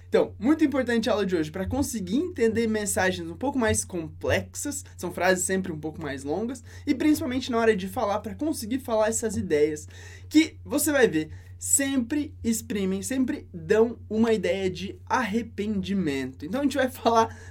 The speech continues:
na aula de hoje, é uma aula muito leve, mas todas as frases indicam um arrependimento, ou seja, uma coisa que eu não posso mais mudar, uma coisa que ficou no passado, que foi feita e que não dá pra fazer diferente. Muito importante essa ideia. A gente vai ver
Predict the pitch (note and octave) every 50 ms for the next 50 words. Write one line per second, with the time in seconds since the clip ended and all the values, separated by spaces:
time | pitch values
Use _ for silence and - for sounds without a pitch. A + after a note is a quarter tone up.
0 | - - A#3+ B3 B3+ B3+ B3 A#3 F#3+ F#3 A3 A3 A3+ A3+ A#3+ C4 D#4+ C#4+ C4 C4
1 | B3+ A#3 A3 A3+ C#4 C#4+ - - C#4 B3+ A3 G3+ F3 F3 E3 F3 G3 - - -
2 | - A3+ B3+ C#4+ - - - - D4+ F4 F#4 F4+ E4 C4 C#4+ C4 A#3 - - G#3
3 | F#3 F#3 F#3+ F#3+ F3+ G#3 A#3+ B3+ A3+ F3 D#3 F3 A3 A#3+ A3+ A3+ - C4+ C#4 C4+
4 | C4 - - - - A#3 B3 C4 C4 B3 A3 A3 B3+ B3 - A#3 A#3+ A3+ G#3+ A#3+
5 | B3 A#3 F3+ D#3 D3 D3 - F#3 F#3+ G#3 F#3+ D#3+ D3 D3 - - - - G3+ A3
6 | A#3+ A3+ A#3 A#3 A#3 A3 B3 A3+ A#3 - B3+ C4 C4 A#3 A3+ A3+ A3 A3+ C4+ D#4+
7 | E4 - - - A3 A3 A3+ A3+ - - - A#3 A3 G#3 G3+ G3+ G#3 A#3+ B3 F#3+
8 | E3 D3 C#3+ - - - - - E3+ D#3+ - F3 E3 F3+ F#3 - - - - F#3+
9 | - G3 F3+ E3+ - A3+ A#3+ A3+ - G3+ F3+ E3+ F3 F3+ - - - A3 A3 A#3
10 | - G#3+ G3 F#3+ F#3+ - A3 - - - - - A3+ G#3 F#3+ - A#3 A3 A3 G3+
11 | G#3 A#3+ D#4 C#4 G#3+ G#3 G#3+ G#3+ A3+ A#3 A3 - A#3+ G#3 F3 F3+ F3 E3 D#3+ -
12 | - A3+ A3 G#3+ F3+ C#3+ F#2 - - - - - - - - - - - - F#3+
13 | B3 - C#4+ A#3 A3+ G3 F#3+ G#3 G#3 G#3+ G#3 G3+ F#3+ F#3 - D#3+ C3+ - F#3+ C4+
14 | D#4 D#4+ E4 C#4 A#3 A#3+ B3+ B3